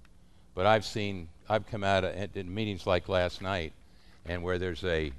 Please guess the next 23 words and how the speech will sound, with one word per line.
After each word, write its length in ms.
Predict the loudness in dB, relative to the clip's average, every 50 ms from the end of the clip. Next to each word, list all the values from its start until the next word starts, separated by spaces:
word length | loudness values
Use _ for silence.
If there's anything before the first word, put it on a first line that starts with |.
| -14 -20 -20 -16
twenty-year 600 | -8 -6 -4 -4 -2 -2 0 0 2 2 2 0
anniversary 600 | 0 0 -2 -2 -2 -2 -4 -4 -6 -6 -8 -10
celebration, 800 | -6 -2 0 2 2 2 0 0 0 0 0 0 -4 -10 -10 -10 -8
come 120 | -6 -2
out 180 | 0 0 0 0
of 60 | 0
the 60 | -4
green 300 | -6 -6 -6 -6 -6 -6
room, 240 | -8 -8 -8 -8 -6
and 80 | -6
I 80 | -4 -4
hear, 320 | -4 -2 0 0 -2 -2 -4 -10 -20 -14 -6 -2
I 120 | 0 2
hear 160 | 2 2 0
the 100 | 0 -2
spouse 420 | -6 -4 0 2 2 2 2 0 -4
saying, 280 | -8 -8 -8 -8 -10 -12 -14 -16 -16 -16 -16 -16 -18 -20
<gasps> 420 | -20 -20 -20 -20 -20 -20 -20 -20
"Harold, 500 | -14 -8 -6 -4 -4 -4 -4 -6 -8 -8
look 220 | -6 -8 -8 -8 -10
at 120 | -12 -12
the 100 | -14 -16
colors. 600 | -14 -14 -14 -12 -10 -10 -10 -12 -12 -14 -16 -18